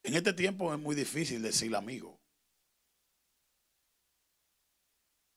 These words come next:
El proverbio dice que hay amigos que son más unidos que hermanos.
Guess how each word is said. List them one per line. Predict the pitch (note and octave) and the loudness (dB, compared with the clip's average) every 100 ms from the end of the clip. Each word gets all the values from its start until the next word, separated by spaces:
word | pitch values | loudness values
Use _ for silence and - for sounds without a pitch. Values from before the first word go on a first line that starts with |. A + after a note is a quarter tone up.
| _ _ _ _ | _ _ _ _
El | A2 | 0
proverbio | A2 C3+ D3 | 4 4 2
dice | C3+ C#3 A#2+ | 0 0 0
que | A#2+ | 2
hay | C3 | 2
amigos | A#2+ B2+ C3+ | 0 -2 -2
que | A2+ | 0
son | A2 A2 | -2 0
más | |
unidos | G2+ A2 A2 - | -2 -2 -6 -6
que | |
hermanos. | F2+ F#2 F#2 - - - | -8 -8 -14 -16 -20 -20